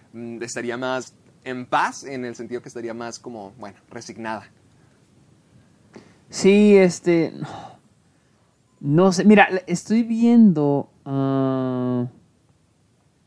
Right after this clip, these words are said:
Speaker 2: Y la, la película de mil novecientos se llama He-, de mil novecientos setenta se llama Hello, Dolly. Esa película, ah, creo que sí fue grabada, creo que fue grabada en el es-,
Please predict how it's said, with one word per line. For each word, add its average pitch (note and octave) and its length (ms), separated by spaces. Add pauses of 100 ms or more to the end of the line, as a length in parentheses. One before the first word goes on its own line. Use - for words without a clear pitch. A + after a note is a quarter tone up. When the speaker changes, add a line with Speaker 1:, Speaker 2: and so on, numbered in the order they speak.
(220)
Speaker 2:
Y E3 60
la, E3 160 (260)
la F3 160
película F3 300
de A#3 40
mil G#3 140
novecientos G#3 400
se G3+ 60
llama F3 180 (240)
He-, F3 180
de D#3 200
mil D#3+ 100
novecientos F3 260
setenta F3 360
se E3 60
llama D3 220
Hello, E3 300
Dolly. D3+ 500 (720)
Esa F3 260
película, E3 640
ah, C#3 880 (680)
creo C3+ 160
que F3+ 80
sí F#3+ 320
fue E3 200
grabada, E3+ 920
creo C#3 140
que F3 80
fue E3+ 200
grabada E3+ 440
en F3+ 100
el E3+ 140
es-, C#3+ 180